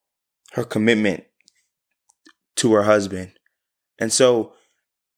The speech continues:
I mean, that imagery right there just shows how important the bride is. And so that's how Christ sees his bride, which is the church. He sees it as very important.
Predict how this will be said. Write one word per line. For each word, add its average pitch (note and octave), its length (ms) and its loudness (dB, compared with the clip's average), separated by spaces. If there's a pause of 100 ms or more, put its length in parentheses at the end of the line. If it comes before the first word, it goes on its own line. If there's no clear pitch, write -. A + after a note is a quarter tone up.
(1000)
I G#2+ 80 -2
mean, A#2 220 -2
that C#3+ 240 2
imagery C3 420 0
right G2+ 220 2
there G#2+ 120 0
just G#2 220 -4
shows A#2+ 300 -2
how A2 100 2
important G2+ 360 -4
the G2+ 40 -6
bride G2 340 2
is. F#2 460 -4 (800)
And G#2+ 80 -2
so G#2 280 0 (440)
that's B2+ 220 0
how B2+ 140 2
Christ B2 600 -2
sees A2 260 -4
his G#2+ 160 -8
bride, A2 580 -4 (420)
which A2 220 -4
is G2+ 80 -4
the G2+ 100 -2
church. G#2+ 440 0
He A#2 180 -2
sees B2+ 640 0
it G2 240 -2 (220)
as G2 180 -2
very G#2 540 0 (320)
important. G2 640 -10